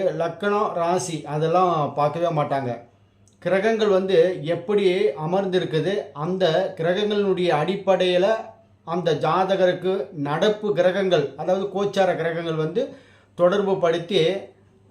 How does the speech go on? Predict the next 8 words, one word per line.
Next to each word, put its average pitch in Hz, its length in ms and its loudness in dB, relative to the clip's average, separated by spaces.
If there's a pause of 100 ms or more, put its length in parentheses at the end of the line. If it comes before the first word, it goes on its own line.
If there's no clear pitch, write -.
துல்லியமா 202 440 2
வந்து 175 220 0
பலன் 170 280 2
சொல்லுவாங்க. 147 460 -2 (240)
இந்த 151 260 -2
நேரத்துல 214 400 0
இதுதாங்க 180 400 2
நடக்கும் 175 460 2